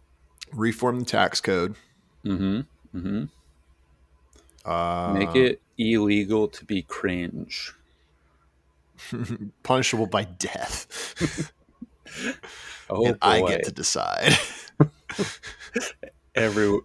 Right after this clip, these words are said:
Speaker 2: every court
Speaker 1: This
Speaker 2: case you
Speaker 1: year,
Speaker 2: go to the
Speaker 1: I
Speaker 2: judge.
Speaker 1: control the rewind. <laughs>
Speaker 2: What if instead of, like,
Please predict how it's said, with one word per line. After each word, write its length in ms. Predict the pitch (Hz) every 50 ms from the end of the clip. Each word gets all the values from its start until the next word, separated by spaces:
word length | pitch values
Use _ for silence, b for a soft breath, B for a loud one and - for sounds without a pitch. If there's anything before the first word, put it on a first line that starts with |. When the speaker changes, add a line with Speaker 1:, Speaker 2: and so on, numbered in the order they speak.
| B B B B B B _
Speaker 2:
every 260 | - 107 107 104 110
court 280 | 101 - - 98 92 92
Speaker 1:
This 280 | 147 151 156 151 - -
Speaker 2:
case 60 | -
you 60 | 147
Speaker 1:
year, 120 | 139 135 127
Speaker 2:
go 40 | 123
to 40 | -
the 40 | -
Speaker 1:
I 180 | 131 135 139 139
Speaker 2:
judge. 80 | - -
Speaker 1:
control 460 | 135 120 - - - 127 117 107 104
the 120 | 101 101 95
rewind. 840 | 98 95 95 92 90 82 87 110 - - - - - - - - - -
<laughs> 40 | _ - - - - - - - - - - - - 151 - - _ B B B B B B B
Speaker 2:
What 140 | - - -
if 220 | 392 - - - - - _ - -
instead 340 | 127 127 - - 131 127
of, 100 | 131 135 117
like, 280 | 120 110 98 - -